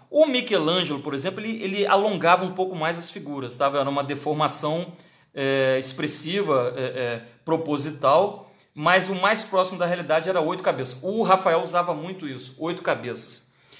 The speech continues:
Então, tem que eu vou dividir aqui, ó, uma, duas, três, quatro, cinco,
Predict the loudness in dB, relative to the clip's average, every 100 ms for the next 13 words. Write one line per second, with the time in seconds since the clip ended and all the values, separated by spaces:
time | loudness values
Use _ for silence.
0 | -10 -6 4 4 4 -4 -18 _ _ _
1 | _ _ -4 0 2 2 0 -4 -4 -4
2 | -4 -6 -2 -2 -2 -8 -8 -4 -2 -4
3 | -8 -20 _ _ _ _ _ _ _ _
4 | _ _ _ _ _ _ _ _ -6 -2
5 | -2 -2 -6 -10 -16 _ _ _ _ _
6 | _ _ _ _ _ _ _ _ _ -6
7 | -2 -2 -4 -10 -14 _ _ _ _ _
8 | _ _ _ _ _ _ _ _ -2 -2
9 | -2 -6 -20 -20 _ _ _ _ _ _
10 | _ _ _ _ _ _ _ _ _ _
11 | _ _ -14 -8 -6 -6 -6 -10 -16